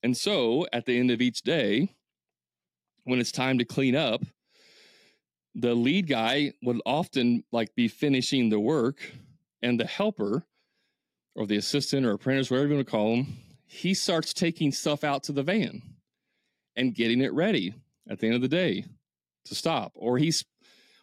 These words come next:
organizing the tools in the job site so that's out of the way.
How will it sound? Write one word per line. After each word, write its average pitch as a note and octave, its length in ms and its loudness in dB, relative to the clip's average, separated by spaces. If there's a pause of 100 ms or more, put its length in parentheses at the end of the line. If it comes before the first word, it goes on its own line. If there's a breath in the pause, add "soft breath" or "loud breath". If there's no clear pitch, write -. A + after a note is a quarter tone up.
(160 soft breath)
organizing D#3+ 640 2
the D#3 80 2
tools D3 460 2
in B2+ 120 2
the C#3 80 2
job D3 280 0
site G2 340 0
so A2 100 0
that's G#2+ 140 0
out A#2+ 140 2
of C3 60 2
the C3 80 0
way. C#3+ 360 0